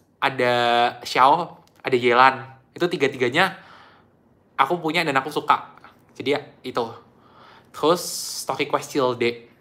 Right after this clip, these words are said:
aku suka banget. Ya, itu top lima. <laughs>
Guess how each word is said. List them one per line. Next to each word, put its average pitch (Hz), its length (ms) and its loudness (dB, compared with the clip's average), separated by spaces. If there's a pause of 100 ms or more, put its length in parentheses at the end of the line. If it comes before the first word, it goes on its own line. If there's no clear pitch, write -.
(100)
aku 120 160 -10
suka 123 240 -4
banget. 110 320 -8 (1400)
Ya, 165 160 4
itu 139 160 -2 (160)
top 131 160 2
lima. 127 240 -6
<laughs> - 80 -20